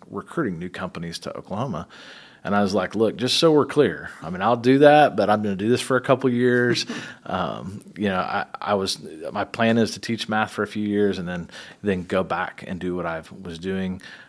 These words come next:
Uh, and I remember looking at the time and thinking, "Wow, um, the, the state director, um, made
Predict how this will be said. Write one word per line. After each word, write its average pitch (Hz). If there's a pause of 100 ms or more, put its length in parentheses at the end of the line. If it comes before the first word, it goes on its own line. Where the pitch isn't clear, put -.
(120)
Uh, 71
and 104
I -
remember 110
looking 101
at 92
the -
time 104
and 87
thinking, 90 (320)
"Wow, 101 (580)
um, 98 (360)
the, 110 (400)
the 104
state 131
director, 107 (500)
um, 73 (340)
made 104